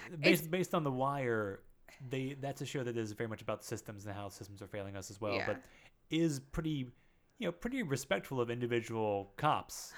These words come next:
Speaker 2: Well, see, that's the thing. It's like, I think it is anti-military, but pro-grunt, basically.
Speaker 1: Yeah.
Speaker 2: <laughs>
Speaker 1: Which, which is, you know, I guess broadly speaking, a thing I can get behind.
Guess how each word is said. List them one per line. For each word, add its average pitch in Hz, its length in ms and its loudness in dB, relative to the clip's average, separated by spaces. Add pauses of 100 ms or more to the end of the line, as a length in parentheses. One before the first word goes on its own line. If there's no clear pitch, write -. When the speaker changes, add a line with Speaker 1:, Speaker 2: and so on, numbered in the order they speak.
(140)
Speaker 2:
Well, 311 100 8
see, 311 120 6
that's 349 160 8
the 349 60 4
thing. 330 200 4
It's 247 80 2
like, 254 160 4
I 254 140 12
think 269 300 2
it 247 160 6
is 226 440 6 (120)
anti-military, 226 1500 6 (140)
but 214 260 4 (120)
pro-grunt, 220 1900 2 (300)
basically. 120 500 0 (640)
Speaker 1:
Yeah. 285 460 8 (120)
Speaker 2:
<laughs> - 180 -18
Speaker 1:
Which, 190 160 0
which 208 160 2
is, 185 220 4 (260)
you 185 120 2
know, 156 60 4
I 160 40 2
guess 160 200 0
broadly 147 260 6
speaking, 175 300 -2
a 120 40 -2
thing 131 160 -2
I 117 60 -2
can 131 140 -6
get 120 140 -2
behind. 98 400 -6